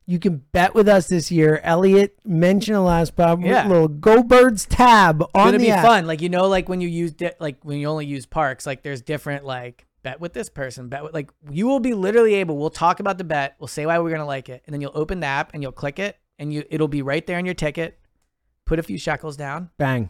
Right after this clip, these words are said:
Speaker 2: And you're with
Speaker 1: So
Speaker 2: us.
Speaker 1: you can listen to the BetParks Picks pod where we'll go through every single game on the slate. We'll pick winners. We'll pick a, a parlay like we always
Speaker 2: Right.
Speaker 1: do.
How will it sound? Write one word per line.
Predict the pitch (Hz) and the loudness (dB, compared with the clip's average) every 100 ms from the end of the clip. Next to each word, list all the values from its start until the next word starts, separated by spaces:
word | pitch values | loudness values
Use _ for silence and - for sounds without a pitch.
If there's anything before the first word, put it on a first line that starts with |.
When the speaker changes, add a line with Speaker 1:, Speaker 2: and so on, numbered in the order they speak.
| - | -8
Speaker 2:
And | 160 | -6
you're | 165 | -4
with | 175 | -4
Speaker 1:
So | |
Speaker 2:
us. | - | -4
Speaker 1:
you | 147 | -2
can | 139 | 0
listen | 165 175 190 | -2 -2 -2
to | 175 | 0
the | 170 156 | 2 0
BetParks | 151 - 147 151 156 185 180 139 | -4 -16 -2 -2 0 0 -2 -4
Picks | 170 143 | -6 -6
pod | - 160 160 | -4 -2 0
where | 151 | 0
we'll | 143 | 0
go | 139 139 | 2 0
through | 143 - - | -2 -8 -4
every | 165 165 190 | -4 -2 -6
single | - 185 | -6 -6
game | 175 170 160 | -4 -4 -4
on | 156 | -6
the | |
slate. | 135 196 196 196 | -6 -2 -2 -2
We'll | 165 | -8
pick | 147 156 160 - - _ _ | -4 -4 -4 -12 -20 _ _
winners. | 156 196 202 202 160 - | -4 -2 0 -2 -6 -10
We'll | 160 | -12
pick | 139 151 143 | -6 -6 -6
a, | 135 127 131 | -8 -10 -12
a | 127 | -16
parlay | - 147 180 190 190 190 | -12 -6 -4 -2 -4 -4
like | 175 156 | -4 -4
we | 151 | -4
always | 143 139 127 | -8 -8 -10
Speaker 2:
Right. | 131 151 | -6 -2
Speaker 1:
do. | 190 214 | 0 -2